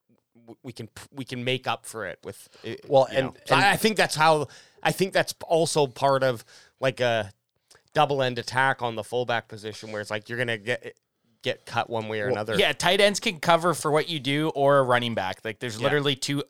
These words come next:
Speaker 3: like, a second, your, uh, R B two can do some of the things you can do.
Speaker 1: And
Speaker 3: So
Speaker 1: they
Speaker 3: it's
Speaker 1: can do more.
Speaker 3: Yeah, and more.
Speaker 1: Yeah,
Speaker 3: So
Speaker 1: so
Speaker 3: the ti-, fullback is just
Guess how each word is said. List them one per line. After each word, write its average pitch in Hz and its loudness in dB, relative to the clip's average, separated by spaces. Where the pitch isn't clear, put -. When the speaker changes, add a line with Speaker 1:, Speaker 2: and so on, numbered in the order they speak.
Speaker 3:
like, 123 -6
a 113 -6
second, - -4
your, 123 -10
uh, 123 0
R 139 2
B 139 -4
two 139 -4
can 120 -6
do 113 -4
some 117 -2
of 110 -6
the 107 -8
things 107 -8
you 113 -6
can 113 -10
do. 98 -10
Speaker 1:
And 180 2
Speaker 3:
So 175 2
Speaker 1:
they 180 4
Speaker 3:
it's 175 -4
Speaker 1:
can 170 -2
do 160 0
more. 151 2
Speaker 3:
Yeah, 180 2
and 160 2
more. 156 6
Speaker 1:
Yeah, 110 -6
Speaker 3:
So 139 6
Speaker 1:
so 117 -4
Speaker 3:
the 131 -6
ti-, 160 0
fullback 208 2
is 147 -2
just 156 -2